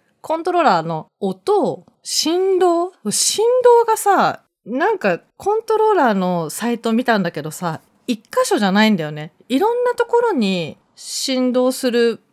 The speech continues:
場所があって、なんか手触りが違うんだよね。他のコントローラーと比べて。もうとにかくね、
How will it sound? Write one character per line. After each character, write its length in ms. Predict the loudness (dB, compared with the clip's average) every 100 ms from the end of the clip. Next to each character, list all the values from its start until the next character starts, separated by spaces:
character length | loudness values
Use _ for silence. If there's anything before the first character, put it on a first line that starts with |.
| _ -4
場 100 | -2
所 180 | 0
が 120 | 0 0
あ 40 |
っ 40 | -2
て、 580 | _ -6 -4 -4 -6 -14 -20 _ _ _ _ _ _
な 180 | -8 -6
ん 20 |
か 100 | -6
手 240 | -8 -6 -2
触 300 | 0 2 0
り 100 | 0
が 80 | -4
違 220 | -6 -2
う 180 | 2 0
ん 40 |
だ 60 | -2
よ 80 | -8
ね。 280 | -8 -10 -12 _ _ _
他 320 | -8 -2 -2
の 100 | -2
コ 180 | -2 -4
ン 60 |
ト 160 | -4 -4
ロ 140 | -4
ー 40 | -4
ラ 180 | -6
ー 20 | -12
と 220 | -14 -16 _ _ -10
比 80 | -8 -6
べ 100 | -10
て。 300 | -8 -10 -10 _
も 120 | -18 -18
う 40 |
と 180 | -14 -10
に 120 | -8
か 120 | -10
く 140 | -10 -12
ね、 360 | -12 -12 -16